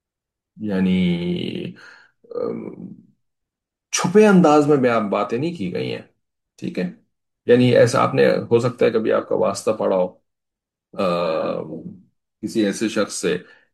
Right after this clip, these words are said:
जो कि हुक्म देना तो चाहता है,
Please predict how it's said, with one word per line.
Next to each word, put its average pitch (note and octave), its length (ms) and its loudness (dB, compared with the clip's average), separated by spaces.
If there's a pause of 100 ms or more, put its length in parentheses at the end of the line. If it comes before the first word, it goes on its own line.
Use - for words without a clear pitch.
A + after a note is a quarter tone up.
जो A#2 280 -2
कि C3 200 -4 (840)
हुक्म D3 400 -2
देना B2 260 2
तो F3 160 0
चाहता C#3 420 -4
है, - 300 -4